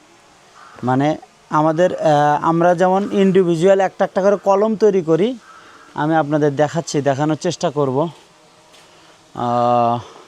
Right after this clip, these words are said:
আসুন, কখন ঢালাই দিছেন এটা?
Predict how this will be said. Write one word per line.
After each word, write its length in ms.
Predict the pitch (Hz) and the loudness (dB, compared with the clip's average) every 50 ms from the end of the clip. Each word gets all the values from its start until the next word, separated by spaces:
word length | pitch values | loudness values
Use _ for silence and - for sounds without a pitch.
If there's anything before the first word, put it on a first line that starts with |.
| - - | -12 -10
আসুন, 360 | 120 120 - - 151 165 190 - - - - - _ _ - - _ - - _ _ _ - - - - - - - - - - _ _ - - - _ _ _ _ _ _ - 381 - 233 _ _ _ _ - _ _ _ _ - - - - - - - - | -8 -8 -4 -2 -2 -4 -4 -6 -12 -20 -20 -20 _ _ -20 -20 _ -20 -20 _ _ _ -20 -20 -18 -18 -18 -18 -18 -20 -20 -20 _ _ -20 -20 -20 _ _ _ _ _ _ -20 -20 -20 -20 _ _ _ _ -20 _ _ _ _ -20 -20 -20 -20 -20 -16 -8 -6
কখন 220 | 160 143 165 185 156 | -4 -2 -2 -2 -2
ঢালাই 200 | 139 127 117 113 | -2 -2 -2 -4
দিছেন 280 | 107 101 - 107 101 | -6 -8 -10 -12 -12
এটা? 220 | 101 95 - 110 | -14 -12 -12 -14